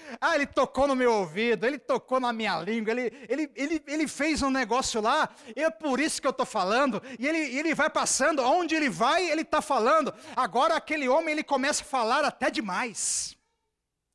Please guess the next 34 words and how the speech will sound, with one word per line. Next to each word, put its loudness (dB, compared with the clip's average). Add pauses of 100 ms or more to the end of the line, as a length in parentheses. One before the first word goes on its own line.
(260)
Alguém 0
que -6
não 0
falava 2
nada 0
passa -2
a -12
falar 2
até 0
demais, 0
porque -2
aquele 0
que -4
recebe -2
algo 2
de 0
Deus, 0 (360)
ele 2
não 2
consegue -2
se -4
conter, -2
escute. -8 (300)
Aquele 0
pedido -4
de -4
Jesus 0
era 2
difícil -2
de -2
atender, 0
sabe -4
por -4
quê? -2